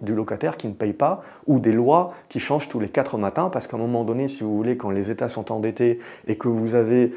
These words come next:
toute votre population qui est concentrée,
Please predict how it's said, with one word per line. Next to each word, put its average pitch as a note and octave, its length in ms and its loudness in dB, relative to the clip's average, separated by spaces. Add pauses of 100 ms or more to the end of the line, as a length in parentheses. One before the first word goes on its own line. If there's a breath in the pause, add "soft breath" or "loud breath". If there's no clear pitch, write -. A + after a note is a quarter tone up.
(120)
toute D3 140 2
votre C#3 180 4
population C3 600 2
qui C3 100 -2
est B2 80 2
concentrée, B2+ 840 0